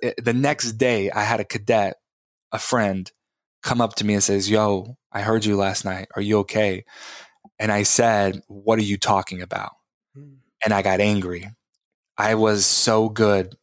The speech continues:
Speaker 1: at using my anger to protect myself. So good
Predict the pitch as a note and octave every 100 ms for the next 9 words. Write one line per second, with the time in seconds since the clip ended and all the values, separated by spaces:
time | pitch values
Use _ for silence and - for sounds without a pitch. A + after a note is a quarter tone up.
0 | _ G2+ G2+ G#2 G2 G2+ G2 G2 - G2+
1 | G2+ F#2+ F2+ G2 - _ _ _ _ G2+
2 | - - - F#2+ - - - G2+ F2 -
3 | - - - - _ - - - A#2+ A#2
4 | G#2+ G2 F2